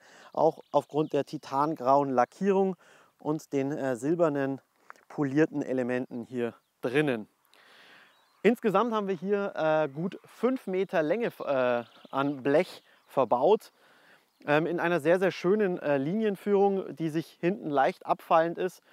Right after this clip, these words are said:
Und was ein typisches Designmerkmal der Opel-Modelle hier ist, ist diese Chromlinie, die sich hier hinten extrem nach unten in die, äh,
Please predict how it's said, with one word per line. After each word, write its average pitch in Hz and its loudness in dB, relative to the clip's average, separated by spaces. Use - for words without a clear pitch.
Und 170 -2
was 151 0
ein 147 -6
typisches 190 -6
Designmerkmal 151 -2
der - 0
Opel-Modelle 160 0
hier 151 -2
ist, 160 -4
ist - -14
diese 180 -2
Chromlinie, 196 -2
die 175 -6
sich 170 -6
hier 190 0
hinten 185 -2
extrem 185 -4
nach 156 -2
unten - -6
in 202 -2
die, 180 -2
äh, 147 2